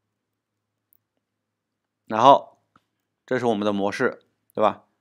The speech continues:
然后紧接着是我们要替换的内容，我们就把这个字符串里面的这个 name 啊、email、address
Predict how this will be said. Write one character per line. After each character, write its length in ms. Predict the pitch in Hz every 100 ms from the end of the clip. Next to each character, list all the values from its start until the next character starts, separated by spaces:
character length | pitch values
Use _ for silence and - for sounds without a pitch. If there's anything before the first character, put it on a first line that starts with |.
| _ _ _ -
然 100 | 127
后 60 |
紧 180 | 120 101
接 120 | 104
着 220 | 107 98
是 160 | - 123
我 60 | 107
们 140 | 110
要 100 | 117
替 160 | 120 120
换 100 | 113
的 80 |
内 120 | 107 107
容， 240 | 95 - _ _ _ _ -
我 80 |
们 80 | 120
就 60 | 160
把 140 | 120
这 100 | 113
个 100 | 143
字 140 | 143 170
符 140 | 131
串 180 | 147 147
里 60 |
面 80 | 123
的 100 | 127
这 100 | 120
个 260 | 127 117 -
name 320 | 127 143 120
啊、 200 | 98 76 _ _ _ _ _
email、 520 | 117 117 135 113 92 -
address 540 | 110 - 139 - -